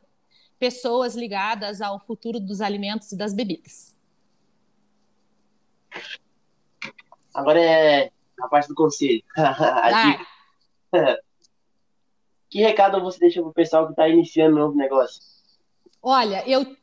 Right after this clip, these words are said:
Speaker 1: eu, eu recebi esse conselho, sabe? E o dia que eu recebi, eu fiquei, achei tão estranho, assim. Era uma, uma ex, uma, uma guru que eu tinha, me reencontrei com ela, e aí eu super feliz, "Olha,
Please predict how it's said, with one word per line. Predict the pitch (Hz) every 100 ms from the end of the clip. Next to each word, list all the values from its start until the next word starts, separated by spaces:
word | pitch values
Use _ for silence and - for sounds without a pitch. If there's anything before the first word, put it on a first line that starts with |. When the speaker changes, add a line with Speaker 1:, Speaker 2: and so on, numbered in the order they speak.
| 247
Speaker 1:
eu, | 269 277
eu | 294
recebi | 311 311 311 339 240
esse | 311 311 -
conselho, | 311 285 - 254 262 208
sabe? | - 226 233 220
E | 226
o | 240
dia | 202 247
que | 247 277
eu | 247
recebi, | 233 240 - 233 214
eu | 262
fiquei, | - -
achei | 254 -
tão | - 320
estranho, | 392 - 254 233 277 247
assim. | 208 - 262 262 269 - _ -
Era | 220
uma, | 233 247 240 226 214 202 175 156
uma | 208 233 220
ex, | 214 262 247 185 - -
uma, | 233 233 214 185 _
uma | 220 240
guru | 269 302 285 320
que | 311 247
eu | 220
tinha, | - - 254 285 311 269
me | 247 262
reencontrei | 269 269 269 254 247 269
com | 254 269
ela, | 254 320 302 262
e | 269
aí | 277
eu | 294 294
super | - 359 370
feliz, | 320 285 302 320 277
"Olha, | 302 349 359 330 311 277